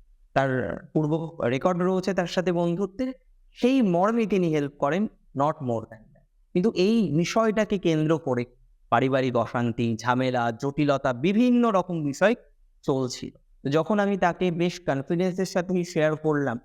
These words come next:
যে তার হাজবেন্ড এই ব্যাপার কিনা, উনি যখন এগ্রি করলেন এবং finally আমি যখন প্রেডিক্ট করলাম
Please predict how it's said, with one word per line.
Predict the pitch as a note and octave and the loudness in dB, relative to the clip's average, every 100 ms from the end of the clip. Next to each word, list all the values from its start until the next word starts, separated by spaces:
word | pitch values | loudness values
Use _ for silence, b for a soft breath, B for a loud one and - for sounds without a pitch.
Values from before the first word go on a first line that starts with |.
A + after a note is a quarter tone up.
| _ _ _ | _ _ _
যে | C3 | 0
তার | C3 C#3 | 2 2
হাজবেন্ড | C#3 C3 C#3+ C#3+ | 0 0 0 0
এই | C#3 C#3+ D3+ D3+ | 0 2 2 2
ব্যাপার | C3+ B2+ C#3 | 2 2 0
কিনা, | C3 C3 B2 B2 _ _ | 0 0 0 -4 _ _
উনি | D3 D#3+ | 0 2
যখন | D#3+ E3 | 2 2
এগ্রি | D#3 C3+ D3+ | 0 2 0
করলেন | F3 E3 C#3+ C#3 | 2 0 0 0
এবং | C#3+ C#3+ | -2 -2
finally | C3+ C#3 D#3 | -2 0 2
আমি | D3+ | 2
যখন | D3 D3 | 0 -2
প্রেডিক্ট | D#3 C3+ C3 E3+ F3 - | -4 -2 0 0 -2 -2
করলাম | C3 A#2 | 0 0